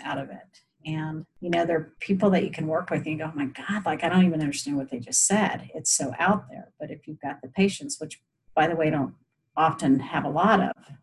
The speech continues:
to be able to learn from different people. So I say I would be a cabinet maker. Well, I'd like to be a carpenter too, but that's not the kind I'm talking about.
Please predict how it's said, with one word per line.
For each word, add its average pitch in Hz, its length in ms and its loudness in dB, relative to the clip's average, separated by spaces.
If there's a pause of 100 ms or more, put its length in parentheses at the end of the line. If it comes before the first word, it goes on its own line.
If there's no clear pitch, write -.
(140)
to - 120 0
be 160 160 0
able 151 240 0
to 143 240 0 (340)
learn 156 200 4
from 151 200 2
different 143 320 0
people. 151 180 -2 (320)
So 156 460 4 (260)
I - 20 2
say 170 200 4
I 175 40 4
would 156 160 2
be 156 120 2
a 143 60 4
cabinet 180 480 4
maker. 139 500 -4 (460)
Well, 190 120 8
I'd 190 120 10
like 196 140 8
to - 60 -8
be 175 60 2
a - 60 2
carpenter 151 520 0
too, 139 220 -8
but 127 180 -10
that's - 220 -8
not 190 160 -6
the - 80 -18
kind - 180 -8
I'm - 120 -14
talking - 260 -8
about. 175 300 -12